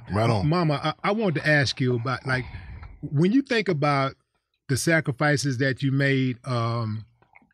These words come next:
Speaker 2: and you think about everything that you went through,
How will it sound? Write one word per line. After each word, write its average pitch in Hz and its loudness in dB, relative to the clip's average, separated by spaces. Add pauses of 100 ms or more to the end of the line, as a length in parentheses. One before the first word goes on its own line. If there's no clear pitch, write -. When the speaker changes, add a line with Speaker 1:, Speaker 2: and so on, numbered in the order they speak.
(140)
Speaker 2:
and 117 0
you 127 2
think 156 0
about 131 2
everything 151 2
that 143 -2
you 127 0
went 135 0
through, 110 -6